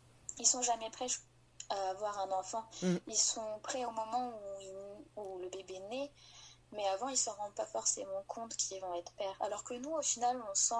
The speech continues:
Speaker 1: la vie bouger, on sent, euh, notre ventre
Speaker 2: Mm.
Speaker 1: prendre de la place, euh,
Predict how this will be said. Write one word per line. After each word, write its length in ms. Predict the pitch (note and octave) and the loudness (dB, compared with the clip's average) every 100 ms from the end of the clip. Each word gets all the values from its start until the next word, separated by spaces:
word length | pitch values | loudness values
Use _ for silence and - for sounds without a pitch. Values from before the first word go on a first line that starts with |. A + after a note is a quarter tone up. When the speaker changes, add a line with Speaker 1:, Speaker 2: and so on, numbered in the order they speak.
| A3+ | 4
Speaker 1:
la 120 | G3 | 2
vie 180 | G3 - | 0 -8
bouger, 500 | - - - A#3+ B3+ | -4 2 2 2 -2
on 160 | A#3 G3+ | -4 0
sent, 200 | - A3+ | 2 2
euh, 400 | G#3+ A3 G3+ F#3+ - - - - - | 2 4 4 2 -2 -12 -10 -10 -4
notre 240 | G3+ F#3+ F3+ | -4 -4 -2
ventre 480 | F#3+ G3+ G3+ - - | 2 2 2 -2 6
Speaker 2:
Mm. 220 | F3+ F3 | 8 8
Speaker 1:
prendre 160 | F3+ F#3+ | 6 2
de 140 | G3 | 0
la 100 | G#3 | 0
place, 720 | G#3+ B3 B3+ B3+ C4 - - | 0 0 2 2 4 4 4
euh, 160 | G3 G3 | 4 2